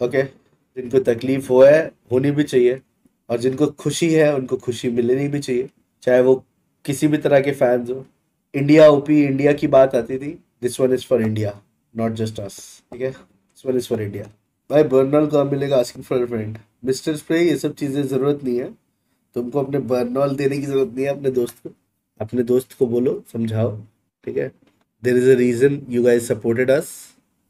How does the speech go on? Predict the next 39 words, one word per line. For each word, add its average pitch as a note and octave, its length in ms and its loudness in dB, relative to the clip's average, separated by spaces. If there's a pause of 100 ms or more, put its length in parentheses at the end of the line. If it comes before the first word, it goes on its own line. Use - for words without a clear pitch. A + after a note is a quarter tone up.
(220)
and A2+ 100 -6
explain C3 400 2
that B2 240 0
reason A#2 260 -4
to B2 40 -2
him। B2 160 -4 (560)
He'll A#2+ 220 0
be C#3 60 0
fine। A2+ 280 -2 (280)
And C#3 160 2
of - 100 -14
course D3+ 200 4
आपका D3 260 4
दोस्त C#3 280 8
भी D3 80 2
proud B2 340 4
होगा A2 180 2
हम, A2 360 -4
हम A2 180 -6
लोगों G#2 180 -6
पे। G#2 140 -14 (1080)
One D3 240 2
day D#3 220 8
S D3 80 -2
A D3+ 60 -2
T D#3 120 4
L D3+ 40 4
will D3+ 280 2
give D3 260 2
multiple C#3+ 400 0
awards C#3 240 0
in C3 100 -8
the C3 160 -10
same C3 220 0
ceremony। A2+ 420 -4 (520)
I B2+ 140 2 (100)
mean C3+ 260 -2
bro, A2 180 0 (280)
जरूर। A#2 280 -2